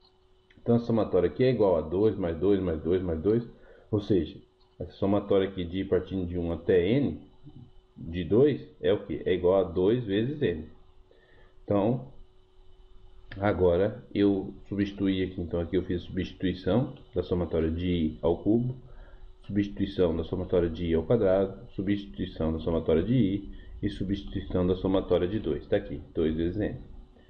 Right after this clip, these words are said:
Trabalhando com isso, eu fiz a, aqui eu fiz essa, trabalhei primeiro aqui que eu fiz, desenvolvi n mais um ao quadrado, por isso que ficou n ao quadrado mais dois n mais um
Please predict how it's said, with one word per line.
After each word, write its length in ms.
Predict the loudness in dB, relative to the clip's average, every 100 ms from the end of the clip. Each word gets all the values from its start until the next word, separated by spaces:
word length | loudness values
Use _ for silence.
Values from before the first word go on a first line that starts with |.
| -20 -18 -20 -20 -2
Trabalhando 640 | 0 4 2 2 0 0
com 120 | -2 0
isso, 220 | 2 0
eu 60 |
fiz 260 | -4 -4 0
a, 320 | 2 2 -2
aqui 220 | -4 -2
eu 60 | -2
fiz 180 | -2 0
essa, 580 | 0 2 2 0 0 -4 -2
trabalhei 400 | 0 2 0 -2
primeiro 360 | -4 -4 -2 -2
aqui 200 | -4 -6
que 100 | -4
eu 80 |
fiz, 260 | -4 -6 -6
desenvolvi 720 | -2 0 2 2 2 -4 -4 0
n 240 | 2 4
mais 320 | 2 2 0
um 140 | -2 -2
ao 80 | 0
quadrado, 480 | 0 2 0 0
por 100 | -2
isso 100 | -4
que 140 | -6 -18
ficou 320 | -4 0 2
n 180 | 2 -2
ao 120 | -2
quadrado 500 | 0 0 0 -2 -2
mais 260 | -2 -4 0
dois 300 | 0 0 -2
n 160 | -2
mais 320 | 0 0 0
um 220 | 0 -2